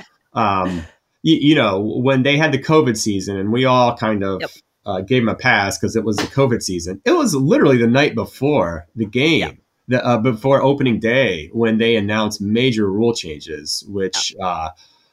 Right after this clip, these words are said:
Speaker 2: was that the seven inning, uh, whatever they were, I, it may have been the seven inning doubleheaders or what, I don't quite remember. Um,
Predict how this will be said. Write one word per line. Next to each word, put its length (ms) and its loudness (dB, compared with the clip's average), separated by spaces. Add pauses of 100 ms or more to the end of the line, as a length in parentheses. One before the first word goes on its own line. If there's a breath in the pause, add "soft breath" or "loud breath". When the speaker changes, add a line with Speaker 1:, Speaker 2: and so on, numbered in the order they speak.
(720 soft breath)
Speaker 2:
was 180 2
that 140 2
the 80 -6
seven 260 2
inning, 200 2
uh, 160 2
whatever 300 4
they 120 4
were, 140 0
I, 200 4
it 120 -2
may 120 4
have 80 2
been 80 2
the 80 2
seven 300 2
inning 240 0
doubleheaders 640 0
or 120 0
what, 220 2
I 80 2
don't 180 0
quite 220 -2
remember. 640 -2
Um, 340 -6